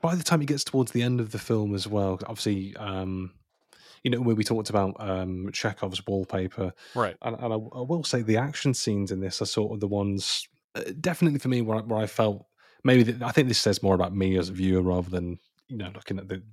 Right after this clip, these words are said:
Speaker 1: the artistic merits of the film, really. But when the, the, there are shootouts that are happening, obviously there's that, sort of, y-, y-, you know, really sort of awful scene when, um, Ella is attacked in her house, and then sort of
Speaker 2: Right.
Speaker 1: Avril, he's kind of like,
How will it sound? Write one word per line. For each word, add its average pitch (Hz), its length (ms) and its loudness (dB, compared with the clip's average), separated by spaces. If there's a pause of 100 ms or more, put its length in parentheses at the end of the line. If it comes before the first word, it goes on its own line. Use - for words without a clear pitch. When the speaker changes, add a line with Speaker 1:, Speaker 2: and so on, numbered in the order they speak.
Speaker 1:
the 107 160 4
artistic - 540 2
merits 98 340 0
of 95 140 -4
the 104 80 -2
film, 101 400 0
really. 98 340 -8 (160)
But 127 140 2
when 156 160 6
the, 143 100 4
the, 117 160 -8 (140)
there 107 120 4
are 98 40 2
shootouts 123 680 0
that 98 120 -6
are 101 60 -12
happening, 92 520 -6 (280)
obviously 117 220 -4
there's 104 140 0
that, 101 220 -4
sort - 140 -12 (120)
of, - 80 -20
y-, 110 140 -12 (200)
y-, - 80 -18 (120)
you 117 120 -2
know, 92 140 2
really 95 240 0
sort 98 160 -6
of - 40 0
awful 113 360 2
scene 98 300 2
when, 92 160 0
um, 90 500 -6
Ella 120 240 0
is 101 140 0
attacked 92 360 -8
in 90 60 -4
her 87 160 -4
house, 95 400 0 (400)
and 110 100 -4
then 95 140 2
sort 98 200 -4
of - 80 -20 (200)
Speaker 2:
Right. 107 180 0
Speaker 1:
Avril, 110 600 2 (240)
he's 131 240 2
kind 123 180 -2
of 107 120 -6
like, 107 200 -6